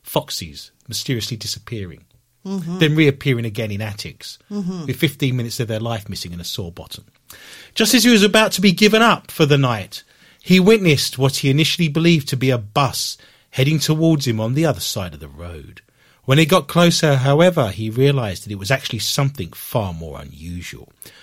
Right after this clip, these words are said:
Speaker 1: an object that he later described as a large mass.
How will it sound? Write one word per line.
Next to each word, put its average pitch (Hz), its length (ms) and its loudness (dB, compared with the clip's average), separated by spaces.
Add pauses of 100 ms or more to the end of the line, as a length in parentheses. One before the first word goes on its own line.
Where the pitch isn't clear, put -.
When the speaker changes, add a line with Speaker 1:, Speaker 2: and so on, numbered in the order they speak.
(160)
Speaker 1:
an 127 100 2
object 160 440 4
that 143 100 4
he 131 80 4
later 143 280 2
described 147 720 -2
as 95 100 -6
a 135 60 -2
large 80 460 -6
mass. 85 640 -14